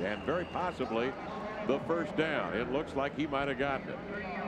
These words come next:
Aztec first down. Lester Towns with a stop on Lewis. Thus far, the Aztecs have mixed up the play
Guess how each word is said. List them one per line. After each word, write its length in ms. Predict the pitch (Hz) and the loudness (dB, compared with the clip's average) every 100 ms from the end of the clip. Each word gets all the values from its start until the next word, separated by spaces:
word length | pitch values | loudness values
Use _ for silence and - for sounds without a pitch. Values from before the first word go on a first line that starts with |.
| 202 - 147 - - - - 196 202 208 202 202 208 - - - 170 - - - - - - - - | -4 -4 -4 -6 -8 -8 -8 -6 -6 -6 -6 -6 -4 -4 -4 -6 -6 -6 -6 -6 -6 -6 -6 -4 -2
Aztec 640 | 90 113 117 131 135 - | 0 0 0 0 0 0
first 280 | 156 165 - | 0 0 0
down. 380 | 175 208 185 151 160 - - - - - - - - - - - - 85 | 0 2 2 0 -2 -8 -8 -8 -8 -8 -8 -10 -8 -8 -8 -10 -8 -2
Lester 320 | 127 - 151 | 0 0 -2
Towns 400 | - 160 196 190 | 0 0 0 0
with 120 | 135 123 | 0 -2
a 60 | 107 | 0
stop 300 | 143 135 139 123 | 0 0 0 0
on 240 | 143 156 | 0 2
Lewis. 280 | 170 190 90 - - - - - - - - - - - | 2 0 -2 -6 -12 -12 -12 -12 -12 -12 -12 -12 -12 -2
Thus 200 | 175 220 | 0 0
far, 260 | - 185 247 | 2 2 2
the 140 | 180 | 2
Aztecs 500 | 139 131 - 156 - | 2 0 2 0 2
have 160 | 160 - | -2 0
mixed 320 | 254 196 - 185 | 0 0 2 0
up 120 | 185 - 175 - | 0 -2 -2 0
the 60 | 143 | 2
play 220 | 165 | 2